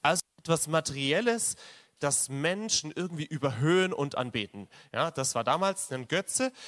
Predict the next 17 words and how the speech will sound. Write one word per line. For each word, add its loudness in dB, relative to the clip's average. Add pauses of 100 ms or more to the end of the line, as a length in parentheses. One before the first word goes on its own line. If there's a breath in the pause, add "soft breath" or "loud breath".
(160 loud breath)
Und 0
wenn 0
wir 2
jetzt 0 (720)
wie -2
raffsüchtig 0
sind 0
oder 0
materielle 0
Dinge -2
im -4
Übermaß 2
horten 0
oder -2
Dinge -4
haben 0
wollen, 4